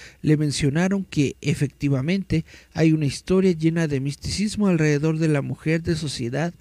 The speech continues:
que fue exhumada del cementerio de Salamanca, Guanajuato,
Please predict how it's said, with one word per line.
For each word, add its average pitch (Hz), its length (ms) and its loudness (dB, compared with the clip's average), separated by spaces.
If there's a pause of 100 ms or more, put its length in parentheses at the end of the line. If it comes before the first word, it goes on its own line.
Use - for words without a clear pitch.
(340)
que - 140 0
fue 190 240 0
exhumada 165 680 -2
del 156 180 -4
cementerio 147 640 0
de 147 80 0
Salamanca, 131 640 0
Guanajuato, 139 760 -2